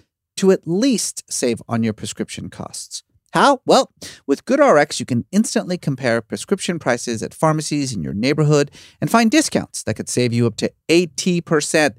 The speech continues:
eighty percent, people. GoodRx is free and easy to use, and it works whether you do or do not have insurance. Even if you have insurance, GoodRx may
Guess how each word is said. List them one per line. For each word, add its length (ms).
eighty 420
percent, 680
people. 480
GoodRx 480
is 200
free 440
and 180
easy 260
to 80
use, 560
and 180
it 80
works 300
whether 160
you 240
do 320
or 80
do 180
not 220
have 180
insurance. 500
Even 260
if 180
you 140
have 500
insurance, 680
GoodRx 600
may 220